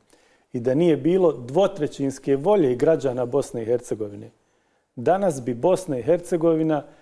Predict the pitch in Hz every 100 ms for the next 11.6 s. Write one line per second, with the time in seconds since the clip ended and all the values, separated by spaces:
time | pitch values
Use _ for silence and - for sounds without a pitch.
0 | - - - 175 165 127 - - 175 180
1 | 175 156 - - - - 147 - 135 160
2 | 175 175 147 123 - 175 175 156 139 165
3 | 165 156 147 - _ - - 135 143 151
4 | 151 139 - 143 135 - 135 131 131 139
5 | 139 143 127 127 117 - 123 110 - 85
6 | - _ _ _ _ _ _ _ - 196
7 | 196 190 - 160 156 139 156 180 190 175
8 | - - _ _ _ _ 151 190 180 170
9 | 127 127 120 147 151 139 127 - 120 139
10 | 143 127 123 120 143 139 120 113 139 165
11 | - 156 165 156 156 151